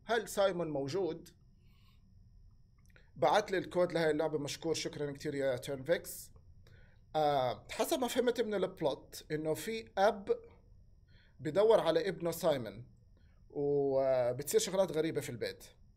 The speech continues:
شو صار في ابنه، شو صار في الأب، ما، ما أعرف. ولكن الستريم اليوم برعاية حبيبنا منتسب ستارز الجميل عبد الكريم محمد،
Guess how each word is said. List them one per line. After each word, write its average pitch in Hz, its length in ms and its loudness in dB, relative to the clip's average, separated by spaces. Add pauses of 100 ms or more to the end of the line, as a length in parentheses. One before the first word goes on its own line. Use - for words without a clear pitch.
(380)
شو - 160 -10
صار 185 360 2
في 180 200 -2
ابنه، 185 420 -2
شو 165 140 -8
صار 160 220 0
في 156 120 -6
الأب، 175 460 -2 (640)
ما، 143 460 -4 (220)
ما 127 280 -6
أعرف. - 400 -12 (680)
ولكن 233 540 4 (140)
الستريم 294 800 -2 (140)
اليوم 247 600 4 (340)
برعاية 170 500 4
حبيبنا 208 640 2
منتسب 196 460 -4
ستارز 196 400 4
الجميل 151 520 -2
عبد 135 200 -6
الكريم 156 380 -2
محمد، 180 460 -2